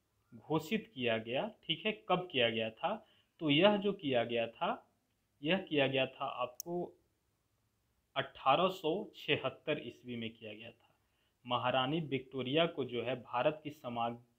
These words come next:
सामग्री कब घोषित किया गया था? अठारह सौ छिहत्तर में किया गया था। ठीक है, ये आपका यहाँ पे हो जाएंगे first का, ठीक है, ए का। Next है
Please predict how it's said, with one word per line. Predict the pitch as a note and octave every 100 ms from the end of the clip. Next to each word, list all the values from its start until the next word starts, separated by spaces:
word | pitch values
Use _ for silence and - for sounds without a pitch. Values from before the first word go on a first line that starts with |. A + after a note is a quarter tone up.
| _ -
सामग्री | A#2+ A#2+ A#2+ B2+ D#3 F#3 - - _ _ -
कब | C3+ C3+
घोषित | C#3+ C#3 D3 -
किया | C3+
गया | C3 C3
था? | B2+ G3+ A#3+ - _ -
अठारह | - - A#2+ B2+
सौ | C3+ - A3 - _ -
छिहत्तर | - A#2 - _ A#2+
में | C#3 A3+ - _ -
किया | A#2+ G#2
गया | G#2+ G2
था। | - _ _
ठीक | C3+ -
है, | B3+ - _ _ B2+
ये | B2+
आपका | A#2+ - E3+ G#3+ _ _
यहाँ | B2+ A#2 B2
पे | F#3+ A#3 - A#2+
हो | A2+
जाएंगे | B2+ D3+ A3
first | - B2 - _
का, | - - _
ठीक | C3+ C3+
है, | A#3 A#3 _
ए | B2 A2+ -
का। | - - _ _ _ _ _ _ _ _ _ _ _ _ _ B2
Next | D3+ G3 - F3
है | B2+ D3